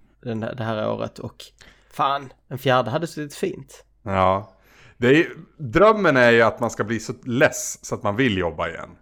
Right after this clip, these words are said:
Speaker 2: Men, ja. Tre veckor
Speaker 1: Jag
Speaker 2: räcker
Speaker 1: vet
Speaker 2: inte
Speaker 1: inte om
Speaker 2: för
Speaker 1: det
Speaker 2: det.
Speaker 1: Nej, alltså, jag, fan vet om jag hade kommit till den punkten där jag känt, "Fan, nu saknar jag jobbet."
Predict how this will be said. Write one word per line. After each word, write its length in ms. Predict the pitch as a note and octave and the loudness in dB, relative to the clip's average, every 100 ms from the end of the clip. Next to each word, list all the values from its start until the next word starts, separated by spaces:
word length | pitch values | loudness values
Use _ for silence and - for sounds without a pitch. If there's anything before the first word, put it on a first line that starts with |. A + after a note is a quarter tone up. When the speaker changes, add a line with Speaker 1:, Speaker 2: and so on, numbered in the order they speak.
| _ | _
Speaker 2:
Men, 400 | A2 G2+ G#2 G#2 - _ _ _ _ _ _ G#2 G#2 A2+ | -4 -2 -2 -6 -14 _ _ _ _ _ _ -16 -10 -6
ja. 500 | A2+ A2+ A2+ A2+ - _ _ _ _ _ - | -2 0 0 -2 -10 _ _ _ _ _ -4
Tre 200 | C3+ C3 | 0 2
veckor 160 | B2+ | 4
Speaker 1:
Jag 120 | C#3+ | 4
Speaker 2:
räcker 100 | B2 C3 | 6 4
Speaker 1:
vet 120 | A2+ | 4
Speaker 2:
inte 120 | F2+ | 0
Speaker 1:
inte 140 | A#2+ | 0
om 40 | A#2+ | 0
Speaker 2:
för 40 | |
Speaker 1:
det 60 | G#2+ | 0
Speaker 2:
det. 140 | G#2+ G#2 _ _ _ _ _ | -2 -4 _ _ _ _ _
Speaker 1:
Nej, 720 | - C3+ B2+ A#2+ A#2+ A#2+ A#2+ B2+ | -4 -2 2 4 6 4 4 0
alltså, 160 | A#2 | 0
jag, 280 | A#2+ A#2 - | 0 0 -2
fan 540 | - - D#3 A2+ A2 A2 | -10 -2 0 2 0 -2
vet 300 | G#2+ G2+ - | -2 -2 -4
om 100 | A2+ | -6
jag 140 | G#2+ | -6
hade 200 | G2+ G#2 | -6 -8
kommit 420 | - A#2 A2+ - | -8 -8 -8 -12
till 100 | - | -12
den 120 | G#1 G1+ | -14 -12
punkten 460 | A1 - - - - _ | -12 -12 -12 -12 -14 _
där 80 | - | -2
jag 100 | A2 | -2
känt, 260 | - A2+ - | -2 -8 -10
"Fan, 280 | - C#3 | -6 -6
nu 80 | A#2 | -6
saknar 460 | - D3+ C3+ - A#2+ | -6 -4 -4 -6 -6
jag 80 | A#2+ | -4
jobbet." 400 | A#2+ - - | -6 -10 -18